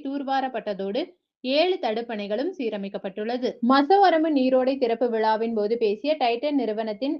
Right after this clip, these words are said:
மேலாண்மை இயக்குனர் வெங்கட்ராமன், மசவரம்பு நீரோடை புனரமைப்பு திட்டத்தில் கலந்து கொண்டது தனது பாக்கியம் என்றும், மசவரம்பு நீரோடை சீரமைக்கப்பட்டதன் விளைவாக நூற்றுக்கணக்கான விவசாய குடும்பத்தினர் பயன்பெறுவார்கள் என்றும் கூறினார்.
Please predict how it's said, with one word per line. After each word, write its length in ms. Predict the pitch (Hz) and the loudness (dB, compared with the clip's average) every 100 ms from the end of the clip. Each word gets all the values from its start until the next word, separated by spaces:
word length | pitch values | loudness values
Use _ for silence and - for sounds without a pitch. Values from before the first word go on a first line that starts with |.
| - | -6
மேலாண்மை 540 | 226 254 285 285 285 | -2 -2 0 0 0
இயக்குனர் 460 | 220 214 226 247 254 | 0 -2 -2 -6 -4
வெங்கட்ராமன், 720 | 208 208 220 214 196 202 320 - _ _ - | -4 -4 -6 -4 -4 -2 -6 -8 _ _ -6
மசவரம்பு 600 | 254 277 392 359 320 302 | -4 -2 0 0 0 0
நீரோடை 440 | 240 233 226 226 285 | 0 0 0 0 -4
புனரமைப்பு 520 | 254 254 262 269 262 | -4 -4 -2 -4 -6
திட்டத்தில் 460 | - 202 214 269 311 | -6 -4 -4 -4 -2
கலந்து 300 | 247 226 254 | 0 0 -2
கொண்டது 380 | 269 214 202 214 311 | -4 -2 -2 -2 -4
தனது 320 | 247 220 214 | -4 -6 -4
பாக்கியம் 460 | 220 240 262 277 208 | -2 -2 -2 -6 -6
என்றும், 260 | 202 285 370 _ _ - | -4 -6 -6 _ _ -8
மசவரம்பு 600 | 247 277 381 370 320 302 | -4 -2 0 2 0 0
நீரோடை 440 | 269 233 233 220 285 | 0 0 -2 -2 -4
சீரமைக்கப்பட்டதன் 1000 | 294 277 285 269 262 - 220 214 220 285 | -2 -2 -2 -2 -4 -4 -2 -2 -2 -2
விளைவாக 500 | 220 220 220 214 269 | 0 -2 0 0 0
நூற்றுக்கணக்கான 800 | 269 285 320 349 285 262 247 226 | -2 -2 -4 -6 -6 -4 -4 -4
விவசாய 480 | 208 214 240 269 262 | -6 -6 -2 0 0
குடும்பத்தினர் 580 | 262 214 208 202 214 277 | -2 -4 -4 -6 -6 -6
பயன்பெறுவார்கள் 840 | 254 220 247 240 226 220 220 220 | -6 -6 -6 -4 -2 -2 -2 -4
என்றும் 320 | 185 196 285 | -4 -4 -4
கூறினார். 480 | 277 196 226 233 165 | -4 -4 -4 -6 -8